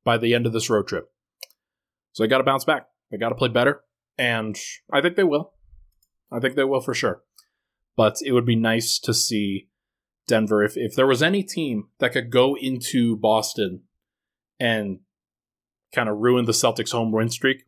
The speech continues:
which is at nineteen in a row in this regular season right now, it would be Denver. And I believe in the Nuggets. I believe in Murray. I believe in Jokic. I believe in Porter.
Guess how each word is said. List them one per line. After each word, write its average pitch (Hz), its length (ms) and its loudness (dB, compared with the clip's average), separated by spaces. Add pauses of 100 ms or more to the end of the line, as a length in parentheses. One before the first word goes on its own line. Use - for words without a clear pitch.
which - 160 -10
is 104 100 -2
at 104 140 2
nineteen 117 400 0
in 110 100 2
a 107 60 2
row 113 340 2 (100)
in 123 140 -4
this 110 200 -2
regular 107 280 2
season 120 300 -2
right 120 140 2
now, 123 200 -2 (1700)
it 147 80 2
would 127 120 2
be 117 80 -2
Denver. 101 360 -6 (640)
And 120 200 2
I 123 80 2
believe 139 280 2
in 151 60 -2
the 147 60 -2
Nuggets. 135 440 0 (120)
I 117 80 0
believe 123 260 2
in 135 100 0
Murray. 120 360 2 (100)
I 113 80 -6
believe 117 260 0
in 120 80 2
Jokic. 107 360 0 (260)
I 110 80 -2
believe 107 360 -4
in 117 380 -2 (600)
Porter. 120 460 4